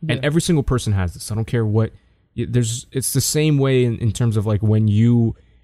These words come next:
Speaker 1: uh, go to class and you know that people are looking at you, so you're sitting like this, but then at home, you're gonna fucking sit with your nuts hanging. You don't give a fuck.
Speaker 2: Oh, that's a
Speaker 1: Right?
Speaker 2: fact.
Speaker 1: Like, that's what I'm saying. Everyone's got their, like,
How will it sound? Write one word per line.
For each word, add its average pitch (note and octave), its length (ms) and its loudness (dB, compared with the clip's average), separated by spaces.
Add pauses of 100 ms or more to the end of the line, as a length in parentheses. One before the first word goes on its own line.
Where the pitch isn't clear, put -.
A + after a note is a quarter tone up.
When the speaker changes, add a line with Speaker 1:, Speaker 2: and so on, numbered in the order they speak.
(160)
Speaker 1:
uh, G#2+ 220 0
go A#2 180 2
to A#2 100 2
class A#2 480 -4
and G2+ 120 2
you G2+ 80 2
know G2+ 200 2
that G2 140 0
people G#2 260 -2
are G2+ 60 0
looking G#2+ 300 0
at G2+ 100 0
you, F#2+ 200 0
so - 160 -6
you're F#2 160 -2
sitting G2+ 360 0
like F#2+ 160 -2
this, G#2 240 0
but G#2 160 -10
then G#2 120 -2
at G#2+ 100 -2
home, B2+ 280 2
you're G#2+ 100 0
gonna A2 120 -2
fucking A2+ 380 -4
sit - 220 -6
with A#2 140 -4
your A2 100 0
nuts B2 240 -2
hanging. E2+ 320 0
You F#2+ 80 -2
don't G#2 100 0
give G#2 120 -2
a G2+ 60 0
fuck. - 340 -8 (140)
Speaker 2:
Oh, D#3 100 -4
that's D3 140 -8
a - 20 -18
Speaker 1:
Right? G2 160 -2
Speaker 2:
fact. C3 120 -14 (220)
Speaker 1:
Like, A#2+ 180 0
that's C#3+ 200 -2
what D#3+ 80 -2
I'm C#3 80 -2
saying. A#2+ 300 -4
Everyone's D3 460 0
got A#2+ 320 -2 (300)
their, G#2 200 -2
like, F#2 300 -2